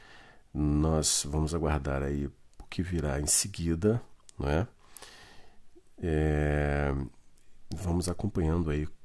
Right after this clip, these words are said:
co-, como que vai ocorrer aí nos próximos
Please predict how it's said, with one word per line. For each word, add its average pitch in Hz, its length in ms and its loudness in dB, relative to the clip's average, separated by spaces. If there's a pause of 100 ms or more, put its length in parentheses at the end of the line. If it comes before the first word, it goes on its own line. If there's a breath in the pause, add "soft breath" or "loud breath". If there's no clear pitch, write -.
co-, - 100 -10 (220)
como 78 240 -2
que - 100 -10
vai 76 400 -2 (120)
ocorrer 73 520 -2
aí 71 220 -4
nos 73 260 -4
próximos - 760 -4